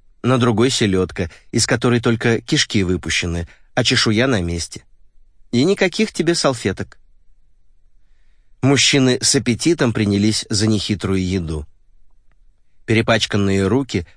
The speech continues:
помыли в море. Еще выпили. И разлеглись на палубе, подстелив под свои тела какую-то дерюгу. "Как же хорошо",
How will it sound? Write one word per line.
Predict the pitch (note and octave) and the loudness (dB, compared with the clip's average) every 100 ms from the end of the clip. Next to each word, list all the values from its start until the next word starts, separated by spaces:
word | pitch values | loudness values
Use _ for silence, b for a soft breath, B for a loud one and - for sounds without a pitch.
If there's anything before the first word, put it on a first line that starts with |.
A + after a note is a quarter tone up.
| b | b
помыли | G2+ G2 G2 G2 | -2 0 2 0
в | E2+ | -2
море. | E2+ C#2+ A#1 - - - _ _ - - _ | -4 -6 -10 -14 -20 -20 _ _ -20 -20 _
Еще | B2+ B2+ - - F2+ | 0 2 2 0 0
выпили. | F2+ D#2+ D#2+ D#2 - _ - - - - _ - - - | -2 -4 -8 -10 -14 _ -20 -20 -20 -20 _ -20 -20 -2
И | F3 F#3 | 2 2
разлеглись | D#3+ D3+ B2 C3 A2 B2 F3 - | 4 4 4 2 4 2 2 2
на | B2 | 0
палубе, | A#2 G#2 F#2+ F2+ F2+ b b - | 2 2 2 0 -2 b b -6
подстелив | C3 A#2 - B2 A#2+ - | -4 -4 0 2 2 0
под | G2+ | -6
свои | - G2+ G2+ | -2 0 0
тела | E2+ G2 C3+ C#3 b b | -2 0 0 0 b b
какую-то | - A#2 G#2+ G2+ G2 F#2+ F#2 - | -4 -2 0 -2 -2 -2 -2 -4
дерюгу. | G2 G#2 F2+ D2+ D2+ - - - _ - _ - _ _ - - _ - - - - - - _ | -2 -2 -2 -6 -10 -12 -20 -20 _ -20 _ -20 _ _ -20 -20 _ -20 -20 -20 -20 -20 -20 _
"Как | - B2+ G#2+ | -4 -2 -2
же | G2 F#2+ | -2 -4
хорошо", | - F2+ E2+ - - E2 | -4 -4 -2 -4 -4 -8